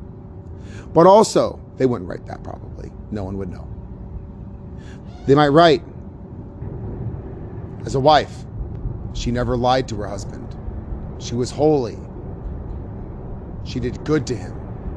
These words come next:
She learned how from Jesus Christ. She learned from the Messiah.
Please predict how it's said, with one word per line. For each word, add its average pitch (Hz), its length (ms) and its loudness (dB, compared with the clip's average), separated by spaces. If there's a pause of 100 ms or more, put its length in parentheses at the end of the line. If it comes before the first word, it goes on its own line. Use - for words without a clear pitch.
(580)
She - 200 -6
learned 110 260 -4
how 104 240 -4
from 98 220 -8
Jesus 110 380 -4
Christ. - 480 -10 (440)
She 156 180 2
learned 165 280 6
from 151 120 -2
the 147 100 0
Messiah. 135 680 4